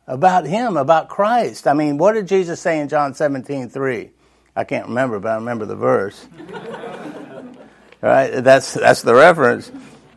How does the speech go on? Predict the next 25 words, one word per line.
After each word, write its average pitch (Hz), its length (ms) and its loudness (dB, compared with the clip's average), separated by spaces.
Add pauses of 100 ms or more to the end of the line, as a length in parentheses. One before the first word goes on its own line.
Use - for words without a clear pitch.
(200)
Um, 120 580 6 (1900)
he 135 200 -2
said, 120 480 4
um, 110 460 4 (1600)
uh, - 400 -14 (140)
"And 120 320 -6
this 170 240 2
is 135 120 -6
eternal 143 460 4
life, 131 320 4
that 123 260 -2
they 123 220 4
know 139 560 4
you, 120 380 0
the 107 160 -8
only 127 260 -2
true 131 340 -2
God, 107 300 4
and 101 140 -8
Jesus 104 340 -8
Christ, 110 360 -2
whom 101 200 -12
you 104 160 -10
have 98 140 -12
sent." 104 420 -12